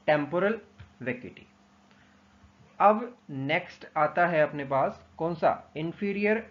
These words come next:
temporal vacuity। So इसको आप मेंशन कर लीजिए आईटीवी से। अब आईटीवी के अंदर ऊपर कौन सा होता है और नीचे कौन सा? अबाव में होगा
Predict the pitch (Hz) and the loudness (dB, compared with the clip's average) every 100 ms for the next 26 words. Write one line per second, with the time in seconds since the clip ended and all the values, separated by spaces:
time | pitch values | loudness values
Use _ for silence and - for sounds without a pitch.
0 | - 151 147 139 175 196 - - 131 127 | -4 -2 -2 -2 -4 -4 -8 -12 -8 -8
1 | 110 - - _ _ - _ _ _ _ | -10 -18 -20 _ _ -20 _ _ _ _
2 | _ _ _ _ _ _ - 147 143 175 | _ _ _ _ _ _ -8 -4 -2 4
3 | 165 165 160 160 165 165 160 160 185 185 | 4 4 -4 -4 -6 -4 -4 -4 -6 -6
4 | - 135 160 180 - 135 202 - _ - | 0 2 2 -4 -8 -8 -8 -14 _ -18
5 | 123 120 92 - - _ - - - - | -12 -10 -10 -14 -20 _ -20 -20 -20 -20
6 | - - _ - _ _ _ - 185 - | -20 -20 _ -20 _ _ _ 4 6 6
7 | - 151 165 165 233 220 220 226 220 214 | 4 2 2 0 -2 0 0 2 2 4
8 | 214 220 220 - 160 156 214 202 196 196 | 4 4 0 -8 -6 2 4 4 0 2
9 | 214 196 190 196 202 220 190 175 170 160 | 4 4 2 4 4 4 2 -2 -4 -2
10 | 156 120 101 - - - _ _ _ _ | -4 -4 -10 -12 -18 -18 _ _ _ _
11 | _ _ _ _ _ _ _ _ _ _ | _ _ _ _ _ _ _ _ _ _
12 | _ _ _ _ _ _ - 147 147 175 | _ _ _ _ _ _ 2 8 10 10
13 | 220 226 214 208 214 | 8 2 2 4 4